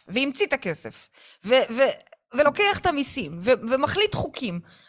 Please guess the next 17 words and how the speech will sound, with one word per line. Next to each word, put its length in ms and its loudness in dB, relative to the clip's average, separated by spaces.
הכ-, 240 -2
אין 100 4
לנו 260 6
סיכוי, 340 0
אנחנו 300 4
הקטנים, 500 0
נכון? 420 0
ככה 260 0
לפחות 440 -2
גרמו 260 0
לנו 200 0
תמיד 260 -4
לחשוב. 400 -6
אנחנו 220 -12
פיונים 340 0
קטנים. 380 -8
אבל 300 2